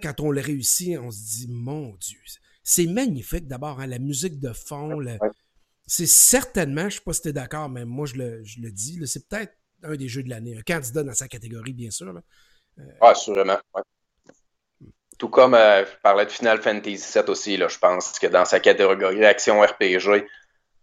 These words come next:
Speaker 2: euh, il, c'est, ça va être des gros chaussures à classer, à chausser plutôt pour, euh, les prochains titres, là. On va
Speaker 1: Hmm.
Speaker 2: voir qu'est-ce qui va nous attendre d'ici la fin de l'année, là, s'il va y avoir
Speaker 1: Hmm.
Speaker 2: beaucoup de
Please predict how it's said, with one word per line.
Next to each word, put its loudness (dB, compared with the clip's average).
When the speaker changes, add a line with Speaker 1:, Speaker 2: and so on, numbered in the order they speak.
Speaker 2:
euh, -4
il, -10
c'est, -2
ça 8
va 10
être 6
des 6
gros 8
chaussures 8
à 10
classer, 6
à 4
chausser 0
plutôt 2
pour, 4
euh, 10
les 2
prochains 4
titres, -2
là. 2
On -6
va -2
Speaker 1:
Hmm. -4
Speaker 2:
voir 8
qu'est-ce 0
qui -14
va 0
nous 2
attendre 6
d'ici -6
la 8
fin 0
de -6
l'année, 2
là, 0
s'il -8
va 6
y 10
avoir 4
Speaker 1:
Hmm. -14
Speaker 2:
beaucoup -12
de -20